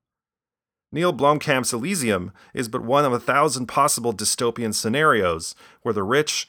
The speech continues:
live triple-digit long lives aloof from the rest of humanity as it wallows in squalor. One only has to look at subreddits like Boring Dystopia to see similar yet smaller scale stories play out in real time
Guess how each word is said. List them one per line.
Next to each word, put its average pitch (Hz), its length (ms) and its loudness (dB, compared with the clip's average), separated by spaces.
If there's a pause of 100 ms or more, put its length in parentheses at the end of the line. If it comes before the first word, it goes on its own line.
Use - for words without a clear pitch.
(140)
live 113 420 -2
triple-digit 110 760 -4
long 95 280 -4
lives 92 480 0
aloof 113 600 -4
from 113 180 -8
the 95 100 -2
rest 117 300 0
of 107 80 -12
humanity 101 640 -4
as 90 180 -8
it 98 120 -8
wallows 87 460 -6
in 85 80 -14
squalor. - 600 -12 (1120)
One 180 300 4
only 160 340 0
has 127 260 0
to 113 100 -6
look 113 280 0
at 92 280 -4 (560)
subreddits 110 640 0
like 95 180 -6
Boring 113 380 0
Dystopia 95 760 -4 (320)
to 120 100 -8
see 147 240 -4
similar 147 600 2 (160)
yet 127 160 -2
smaller 151 460 2
scale 127 340 0
stories 123 520 0
play 131 240 -2
out 123 140 2
in 107 200 -4
real 170 240 0
time 113 480 0